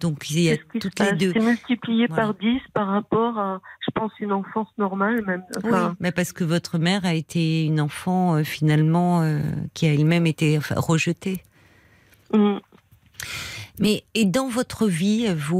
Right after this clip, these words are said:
Speaker 1: aujourd'hui, personnelle, est-ce que justement vous avez des liens d'attachement ? Je sais pas, est-ce que vous êtes en couple ? Vous avez des enfants ?
Speaker 2: Non, non. En fait, j'ai eu trois. Bon, c'est comme le, ce que j'ai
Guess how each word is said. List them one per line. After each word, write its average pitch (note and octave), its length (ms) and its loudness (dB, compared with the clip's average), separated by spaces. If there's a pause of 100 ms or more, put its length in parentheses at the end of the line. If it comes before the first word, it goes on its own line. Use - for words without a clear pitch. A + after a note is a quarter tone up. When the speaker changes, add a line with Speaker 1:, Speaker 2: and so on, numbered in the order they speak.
Speaker 1:
aujourd'hui, E3+ 560 0
personnelle, F3+ 840 2
est-ce F3 200 -2
que - 100 2
justement F3 520 4
vous D#3+ 240 -2
avez E3 200 2
des D#3+ 180 2
liens F3 280 2
d'attachement ? F3 960 2
Je - 80 -6
sais - 60 -16
pas, D#3 140 2
est-ce E3 140 0
que - 100 -2
vous C#3+ 180 2
êtes D3+ 160 2
en D#3+ 100 6
couple ? F#3 640 0 (100)
Vous D#3+ 120 -4
avez D#3+ 140 0
des D3+ 240 2
enfants ? A3 320 2
Speaker 2:
Non, G#3 420 2 (260)
non. A3 680 0 (320)
En A3 100 2
fait, D4 280 -2
j'ai A#3 60 -4
eu A3+ 260 -4
trois. A#3 580 -2 (1040)
Bon, G#3 280 0
c'est A3 60 0
comme A3 300 2
le, G#3+ 400 0 (600)
ce - 60 -14
que A3 140 2
j'ai G#3 160 2